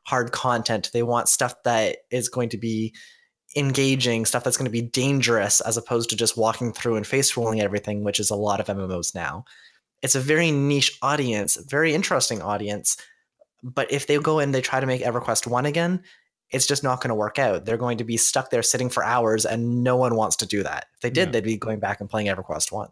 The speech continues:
Speaker 2: No, and I think a lot of the, the interesting parts of these, what these games are doing, like Project Gorgon,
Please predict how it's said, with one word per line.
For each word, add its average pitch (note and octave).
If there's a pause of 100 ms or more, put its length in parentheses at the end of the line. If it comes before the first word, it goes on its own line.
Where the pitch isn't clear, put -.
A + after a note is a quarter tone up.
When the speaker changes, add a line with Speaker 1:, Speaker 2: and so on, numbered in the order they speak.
(120)
Speaker 2:
No, C#3+
and C3+
I C#3
think F3
a E3+
lot C3+
of A#2+
the, A2
the G#2+
interesting A#2
parts G#2
of G#2
these, G#2
what G2+
these G#2
games G2+
are G#2+
doing, G2+
like C3
Project F3
Gorgon, D#3+